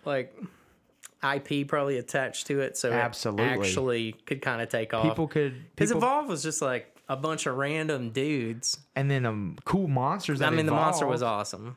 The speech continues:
Speaker 1: I love that tentacle monster so
Speaker 2: Yeah.
Speaker 1: much.
Speaker 2: It's so, it's a cool concept, and I wish, you know, somebody would explore that a little more,
Speaker 1: Yeah.
Speaker 2: you know. But
Speaker 1: I mean, I super loved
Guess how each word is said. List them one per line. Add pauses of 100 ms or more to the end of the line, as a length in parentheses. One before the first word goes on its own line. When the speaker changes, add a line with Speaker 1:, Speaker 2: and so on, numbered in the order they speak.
(120)
Speaker 1:
I
love
that
tentacle
monster
so
Speaker 2:
Yeah.
Speaker 1:
much. (640)
Speaker 2:
It's
so,
it's
a
cool
concept,
and
I
wish,
you
know,
somebody
would
explore
that
a
little
more,
Speaker 1:
Yeah.
Speaker 2:
you
know. (1040)
But (600)
Speaker 1:
I
mean,
I
super
loved